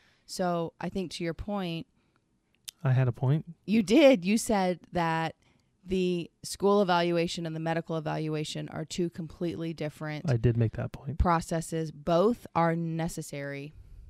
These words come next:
Speaker 1: and for two completely different reasons.
Speaker 2: Yes. Explain those reasons.
Speaker 1: I just did.
Speaker 2: Oh, I wasn't paying attention.
Speaker 1: Oh.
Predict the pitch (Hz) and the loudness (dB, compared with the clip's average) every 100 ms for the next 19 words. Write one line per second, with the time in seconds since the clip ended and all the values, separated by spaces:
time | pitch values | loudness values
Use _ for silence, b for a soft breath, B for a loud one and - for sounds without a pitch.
0 | - - 175 165 180 175 - - - 170 | -20 -12 -10 -8 -4 -4 -6 -8 -4 -2
1 | 156 156 151 151 151 - - - - - | -4 -8 -8 -10 -12 -12 -14 -14 -18 -20
2 | - _ - 117 117 - - _ b b | -20 _ -4 -4 -4 -12 -20 _ b b
3 | b 143 - 135 127 113 113 107 104 - | b -8 -2 2 2 2 0 -4 -8 -14
4 | _ _ _ _ _ _ - 220 277 - | _ _ _ _ _ _ -4 0 -2 -4
5 | 427 190 - 127 110 - 123 123 110 117 | -8 -8 -2 0 0 2 6 6 4 -2
6 | 104 - 101 - - 180 233 | -4 -8 -10 -8 -4 -2 -4